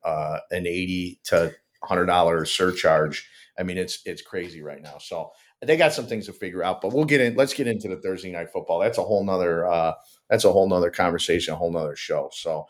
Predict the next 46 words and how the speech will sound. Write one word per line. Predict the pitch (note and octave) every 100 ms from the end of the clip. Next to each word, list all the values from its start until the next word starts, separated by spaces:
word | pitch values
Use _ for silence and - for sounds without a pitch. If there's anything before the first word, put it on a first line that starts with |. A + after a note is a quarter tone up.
| - - - - _ -
uh, | G#2+ G2+ F#2+
Monday | A#2+ D#3 D3+
Night | D3 C3
Football, | - A#2 D3 C3+
we | A#2+
got | A2+ G#2+
two. | - C3
We | B2 A#2
finally | A#2 - D#3+ F#3 F3+ D3
got | C3+ C3
a |
good | A#2 B2+ A2
game. | A#2 G2 D#2 _
You | G2+ A#2
got | D#3 -
two | D3+
teams | D#3 D3 D3 D3+
here | A2 G#2+
that | G2+ G2
really, | G2 A#2+ B2 A2+ G#2+ - - _ -
uh, | A2 F#2 G2
this | C3
should | C3+ -
be | A#2+
a | G#2
good | G#2+
one | G2+ F#2
tonight. | - F2 E2 E2
Uh, | F2+ F2
they're | F#2
coming | - A2+ A2+
off | G#2+ G2
of |
two | - A#2+
losses. | G2+ F#2+ F#2 G2+ F#2+ F2+
Uh, | F2 E2+ F2 -
Cleveland | - A2 A2+ A2 A2 G#2+ G2 -
and, | F#2+ F#2+ F#2+
uh, | F#2+ F#2 F2+ E2+ E2 - _ _ - - _
and | G#2 F#2
Houston | F2+ A2 - A2 G#2 G2 G2+
gave | F#2+ G2+ F2+
them | F#2+ F#2 -
two | - - A2+ G#2+
of | F#2
the, | F#2